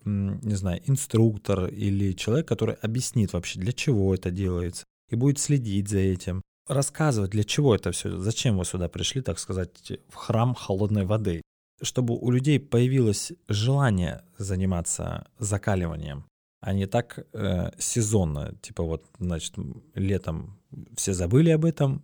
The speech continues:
зима наступает, ага, нужно закаливаться. А вот тут ты можешь этот центр посещать круглогодично, и мне кажется, тогда будет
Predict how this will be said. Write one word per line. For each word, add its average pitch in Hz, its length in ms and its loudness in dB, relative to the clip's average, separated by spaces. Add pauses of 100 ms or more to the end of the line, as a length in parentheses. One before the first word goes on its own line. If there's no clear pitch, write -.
(120)
зима 95 300 2
наступает, 95 500 0
ага, 85 300 -4
нужно 98 360 -2
закаливаться. 80 720 -8
А 92 120 -4
вот 92 160 -4
тут 170 160 -8
ты 110 80 0
можешь 127 340 0 (220)
этот 107 300 0
центр 170 320 0
посещать - 640 -4
круглогодично, 107 1120 0
и 90 140 -2
мне 95 160 2
кажется, 101 380 -2
тогда 101 320 0
будет 113 260 2